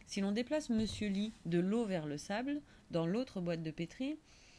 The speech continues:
il essaie alors automatiquement d'utiliser le mouvement nager qu'il vient d'apprendre pour ne pas s'enliser.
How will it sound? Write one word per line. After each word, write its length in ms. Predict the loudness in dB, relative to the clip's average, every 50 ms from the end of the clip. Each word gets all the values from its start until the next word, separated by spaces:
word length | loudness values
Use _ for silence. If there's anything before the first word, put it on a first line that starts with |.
| -20 -8 0
il 140 | 2 2 4
essaie 220 | 2 2 2 0
alors 240 | 2 2 2 4 2
automatiquement 640 | 2 0 0 0 -2 -2 -2 -4 -4 -2 -2 0 2
d'utiliser 500 | 0 0 0 -2 -2 -2 0 0 0 0
le 120 | 2 2
mouvement 340 | 2 2 2 2 0 0 2
nager 480 | 2 2 2 2 2 0 0 -2 -4 -2
qu'il 180 | -2 -2 0
vient 180 | 0 0 0 0
d'apprendre 520 | -2 -2 -4 -4 -6 -4 -4 -4 -4 -6
pour 160 | -6 -4 -2
ne 100 | -2 -2
pas 160 | 0 -2 -4 -4
s'enliser. 560 | -2 -2 0 0 0 0 0 -2 -4 -6